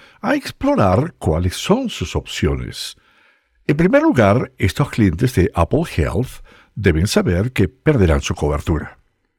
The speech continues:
Nuestros equipos se comunican con nuestros pacientes de Apple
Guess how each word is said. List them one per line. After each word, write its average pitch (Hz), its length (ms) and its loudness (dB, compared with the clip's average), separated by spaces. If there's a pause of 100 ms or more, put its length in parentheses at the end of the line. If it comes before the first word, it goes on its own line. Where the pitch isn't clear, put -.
(520)
Nuestros 180 520 0
equipos - 640 0
se - 240 2
comunican 151 640 2
con 73 320 -2
nuestros 67 380 -2
pacientes 113 580 0
de - 160 2
Apple 90 280 0